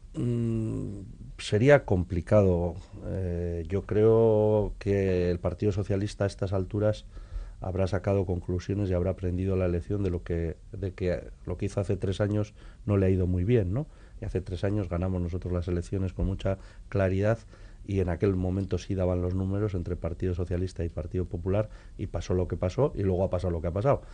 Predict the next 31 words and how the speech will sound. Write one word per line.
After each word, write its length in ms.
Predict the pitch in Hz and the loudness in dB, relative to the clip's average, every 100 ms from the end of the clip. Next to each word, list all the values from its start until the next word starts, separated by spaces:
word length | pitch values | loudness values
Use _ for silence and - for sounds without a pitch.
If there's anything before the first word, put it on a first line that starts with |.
| - - - | -16 -16 -6
Y 600 | - 110 104 98 95 87 | 2 4 4 2 0 -2
me 240 | - 95 104 | -2 2 8
da 140 | 127 | 8
la 120 | 113 | 8
sensación, 580 | 95 95 - 90 110 95 | 4 -4 -4 -2 0 0
por 140 | - 85 | 0 -2
lo 140 | 87 | -2
que 80 | 85 | -2
nosotros 500 | 90 95 92 95 98 | -4 -4 -4 -4 -2
hemos 260 | 92 87 | -4 -2
visto 420 | 90 85 - 95 - - - - | -4 -6 -4 -4 -4 -16 -16 -4
en 140 | 98 | 0
las 160 | 92 - | 0 0
conversaciones, 800 | 95 95 90 87 104 98 110 - - - - | 0 0 0 -2 0 0 0 -4 -16 -16 -12
que 240 | - 98 - | -2 0 0
todo 400 | - 123 110 110 | 2 6 8 6
el 60 | |
mundo 320 | 104 110 104 92 | 6 2 2 0
acepta, 640 | - 98 - 95 107 - - - - | -2 -4 -2 0 0 -2 -16 -14 -8
eh, 880 | 98 95 85 73 - 87 82 82 90 | -4 -2 -2 -2 -4 -6 -8 -10 -6
de 100 | 98 | -2
buen 240 | 98 92 | 0 0
grado 480 | 90 95 98 107 - - | 0 2 2 0 -4 -8
que 260 | 87 82 - - - - - - - | -4 -4 -6 -16 -18 -18 -18 -16 -6
corresponde 640 | 90 87 - 107 101 95 | -4 -4 -4 -2 0 0
de 260 | 95 92 87 | 0 0 0
asumir 460 | 85 - 90 95 | -2 -4 -2 2
el 120 | 95 90 | 2 2
liderazgo 440 | 92 95 98 95 | 0 0 0 0
y 60 | 92 | 0
la 260 | 92 90 | 0 -2